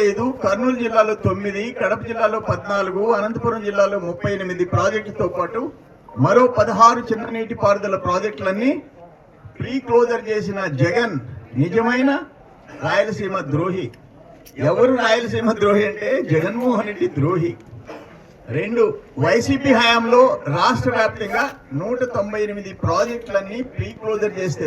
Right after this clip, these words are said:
రాష్ట్ర వ్యాప్తంగా, రాయలసీమ కాకుండా, వాటిలో నూట రెండు రాయలసీమలో ఉన్నాయి. అలాగే డ్రిప్ ఇరిగేషన్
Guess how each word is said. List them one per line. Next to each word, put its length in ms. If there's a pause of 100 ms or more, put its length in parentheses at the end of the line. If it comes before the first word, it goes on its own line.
రాష్ట్ర 340
వ్యాప్తంగా, 440 (240)
రాయలసీమ 500
కాకుండా, 320 (380)
వాటిలో 360 (140)
నూట 160 (160)
రెండు 180 (100)
రాయలసీమలో 680
ఉన్నాయి. 240 (560)
అలాగే 320 (160)
డ్రిప్ 340
ఇరిగేషన్ 560